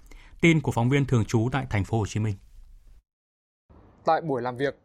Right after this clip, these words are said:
Speaker 2: Chủ tịch Ủy ban Nhân dân tỉnh Đồng Nai Cao Tiến Dũng cho biết, tại các khu công nghiệp, Đồng Nai có sáu trăm mười ngàn người lao động làm việc tại một ngàn tám trăm tám mươi mốt doanh nghiệp. Trong quá trình thực hiện biện pháp ba tại chỗ, có bảy mươi doanh nghiệp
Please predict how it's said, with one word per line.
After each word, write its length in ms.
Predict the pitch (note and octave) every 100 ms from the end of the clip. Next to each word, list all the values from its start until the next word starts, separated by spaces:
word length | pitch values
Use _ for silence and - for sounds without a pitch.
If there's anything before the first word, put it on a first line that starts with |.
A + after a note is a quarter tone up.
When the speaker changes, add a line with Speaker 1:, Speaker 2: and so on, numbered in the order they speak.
| _ _ _ -
Speaker 2:
Chủ 140 | C3+ A#2
tịch 100 | D3 D3+
Ủy 120 | B2
ban 140 | D3
Nhân 80 | F3
dân 180 | F3+ E3
tỉnh 160 | C3+
Đồng 160 | A2+ B2
Nai 220 | D3+ D#3+ D#3
Cao 160 | E3 D#3+
Tiến 140 | C#3+
Dũng 260 | C#3 F3 F#3+
cho 140 | F3+
biết, 200 | E3 A3+ - _ _ _ _ -
tại 160 | D#3+
các 140 | G#3 G#3+
khu 100 | A3
công 160 | E3+ F3+
nghiệp, 180 | D#3+ - - _ - _
Đồng 200 | E3 C#3+
Nai 300 | D3+ F3+ E3+ D3 -
có 220 | C3 C3+
sáu 280 | D3 C3 C3+
trăm 220 | E3+ F3+ D#3+
mười 200 | C#3+ C3+
ngàn 340 | C3+ B2+ B2+
người 140 | C3
lao 100 | C3+
động 180 | D#3+ D#3 - - -
làm 180 | C#3+ C#3+
việc 180 | C#3 C#3 - -
tại 140 | C#3
một 220 | C#3 C#3 C3+
ngàn 280 | C3+ C3+ A#2
tám 240 | B2+ D3+
trăm 220 | D#3 F3 D#3
tám 140 | C#3
mươi 80 | E3
mốt 160 | G3
doanh 140 | F3 D#3+
nghiệp. 180 | C#3+ - - - - - - - -
Trong 220 | G#3+ G3+
quá 120 | E3+ E3+
trình 160 | F3
thực 80 | D#3
hiện 180 | D#3 D#3
biện 120 | D3 -
pháp 200 | G#3+ F#3
ba 140 | F3+
tại 80 | D3+ D3
chỗ, 300 | E3 F#3+ A3 - - -
có 160 | C#3 E3+
bảy 240 | G3 B2
mươi 140 | C#3+
doanh 160 | E3 F3+
nghiệp 180 | E3+